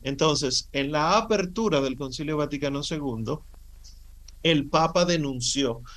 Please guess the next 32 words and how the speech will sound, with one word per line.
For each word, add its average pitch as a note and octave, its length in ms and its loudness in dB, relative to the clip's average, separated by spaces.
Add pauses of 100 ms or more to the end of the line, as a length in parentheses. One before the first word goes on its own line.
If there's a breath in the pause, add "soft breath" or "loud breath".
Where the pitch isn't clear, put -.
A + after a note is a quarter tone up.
(260 loud breath)
que F3+ 100 4
había D#3 320 6
muchos F3+ 500 -2
profetas F3 800 -2
de C#3 100 -4
calamidad, C#3 720 0
que D#3 100 -2
el B2+ 120 -4
fin D3+ 160 -4
estaba D#3+ 400 0
cerca, D#3 500 2
que C3 100 -6
miren D3 240 -4
las D3 160 0
guerras, D3+ 440 0
la C3+ 100 0
hambruna, D#3 460 -4
etcétera, D3+ 600 -4 (460 loud breath)
y F3+ 180 4
él F#3+ 120 4
insistía F#3 1000 0 (340)
en D#3 220 0
que D3 320 0 (280)
no D3+ 300 0
puede F3+ 320 4
ser F#3+ 320 2
eso, F3+ 480 -2 (240)
porque D#3 320 -2
fíjense F#3 480 0
que F3 80 -4
está D#3 240 0
surgiendo E3 720 -2